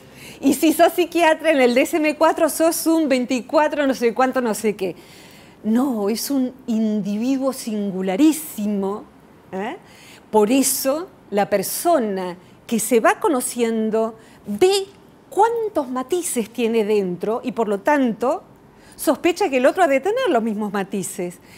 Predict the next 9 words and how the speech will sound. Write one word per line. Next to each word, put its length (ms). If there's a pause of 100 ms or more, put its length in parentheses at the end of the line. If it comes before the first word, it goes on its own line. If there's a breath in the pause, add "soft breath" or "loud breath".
(120)
Entonces, 680 (300 loud breath)
toma 380
las 120
tipologías 640
que 120
pueden 240
ser 160
muy 260
útiles, 640